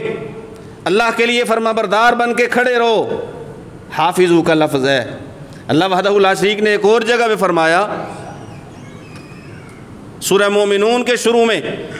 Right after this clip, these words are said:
जहाँ कामयाब बंदों की निशानियाँ अल्लाह ने जिक्र फरमाई, वहीं पे इन लोगों का भी तज़किरा है कि ये लोग अपनी नमाजों की हिफाजत किया करते थे, अपनी नमाजों की हिफाजत किया करते थे।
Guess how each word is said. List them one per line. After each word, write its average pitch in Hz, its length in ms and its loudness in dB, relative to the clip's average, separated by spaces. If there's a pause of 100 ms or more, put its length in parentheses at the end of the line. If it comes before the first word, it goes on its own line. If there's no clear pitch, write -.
(220)
जहाँ 196 280 2
कामयाब 214 500 2
बंदों 247 320 0
की 233 140 0
निशानियाँ 214 520 2
अल्लाह 202 200 4
ने 190 140 2
जिक्र 175 260 2
फरमाई, 160 480 2 (380)
वहीं 165 340 4
पे 196 160 4
इन 170 200 4
लोगों 233 260 2
का 220 140 2
भी 214 100 2
तज़किरा 180 440 2
है 156 460 0
कि 190 80 2
ये 190 140 4
लोग 202 320 4
अपनी 185 240 2
नमाजों 160 420 4
की 185 120 0
हिफाजत 165 520 0
किया 139 260 0
करते 107 360 -4
थे, - 160 -12 (1600)
अपनी 226 300 0
नमाजों 220 460 2
की 240 120 -2
हिफाजत 240 480 0
किया 240 260 2
करते 208 380 0
थे। 160 140 0